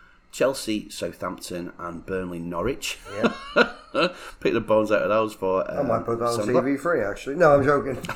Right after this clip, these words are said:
Speaker 1: <laughs>
Speaker 2: Burnley are playing all right, though, this season.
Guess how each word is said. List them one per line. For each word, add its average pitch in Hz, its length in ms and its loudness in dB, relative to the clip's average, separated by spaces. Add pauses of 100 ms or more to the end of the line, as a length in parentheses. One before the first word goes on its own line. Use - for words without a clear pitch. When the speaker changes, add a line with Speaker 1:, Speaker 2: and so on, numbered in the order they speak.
(460)
Speaker 1:
<laughs> 120 120 -4
Speaker 2:
Burnley 320 320 8
are 214 80 4
playing 139 240 2
all 107 80 0
right, 107 180 0
though, 101 160 -6
this 98 160 -10
season. 147 320 -4